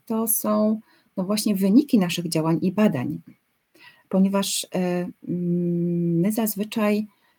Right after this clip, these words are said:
e, wracając do Europy, wracając do Polski, publikujemy, e, raporty czy, e, wyniki badań w publikacjach w języku polskim bądź w językach kongresowych.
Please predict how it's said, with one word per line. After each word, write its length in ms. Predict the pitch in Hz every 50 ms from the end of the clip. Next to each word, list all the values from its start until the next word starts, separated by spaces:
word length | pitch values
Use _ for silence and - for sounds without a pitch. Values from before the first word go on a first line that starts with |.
| _ _ -
e, 140 | - 180 175
wracając 840 | 180 185 185 185 - 202 208 208 196 190 190 190 190 - - - 175
do 200 | 170 185 175 180
Europy, 560 | 180 170 170 175 185 - - 208 214 220 214 220 - _ - 185 185 _ _ _ _ -
wracając 420 | - 180 180 - 190 190 190 180
do 120 | 175 190
Polski, 640 | 185 - - 180 175 190 - - - 226 240 285 302 - _ _ _ - -
publikujemy, 960 | - 180 185 190 185 185 - 196 190 185 185 190 190 196 208 226 247 254 247 _ -
e, 300 | 196 196 196 190 190 190
raporty 540 | 190 185 185 - - 180 185 - - 202 208 -
czy, 200 | - - - 190
e, 500 | 180 180 180 175 170 - 185 185 185 180
wyniki 360 | 185 185 185 196 208 - 202
badań 400 | 175 175 170 170 165 165 180 196
w 60 | 190
publikacjach 600 | - - 175 175 175 170 - 170 175 - - 180 175
w 40 | 170
języku 340 | 165 170 175 175 175 175
polskim 600 | 175 - 143 147 - - - 196 208 226 240 247 240
bądź 220 | 196 185 196 208
w 40 | 196
językach 340 | 196 196 202 208 214 196 190
kongresowych. 840 | - - 208 185 190 190 190 - 214 185 165 160 - - _ _